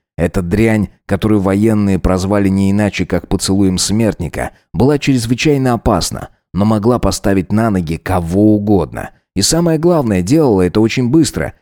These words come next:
использовали её лишь в самых критических случаях. И глядя на то, как тело на кровати перед ним бьётся в конвульсиях и неконтролируемых мышечных спазмах, Дональд был рад,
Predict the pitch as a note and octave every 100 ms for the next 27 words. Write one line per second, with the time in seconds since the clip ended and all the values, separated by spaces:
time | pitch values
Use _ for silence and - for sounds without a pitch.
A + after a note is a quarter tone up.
0 | _ F2+ - - C3+ A2+ G#2 F#2+ F2+ E2+
1 | C#2+ E2 - - - A#2 A#2 A2+ G#2 -
2 | G#2+ F#2 G#2+ F#2+ - F2+ - F#2 D#2 -
3 | - - _ _ _ _ - F#3 A#2+ D#3+
4 | B2 A2+ G2 D3+ - F#2+ - D#3 B2+ F2
5 | F2 F#2+ G2+ B2 - F2 F#2+ F#2+ C3 F#2+
6 | F2+ F#2 A#2 - D#2 - D#2+ D#2+ G2+ D3+
7 | G2+ - B1 - - - - D3 C3+ C#3
8 | B2+ A2 A2+ D3 B2+ G2+ E2+ F2 - C3
9 | B2 F2 - E2 - - - B2+ G2 -
10 | - - _ - D#2 F#2 C3+ A#2+ G2 F2+
11 | G#2 G2 A#2 B2+ -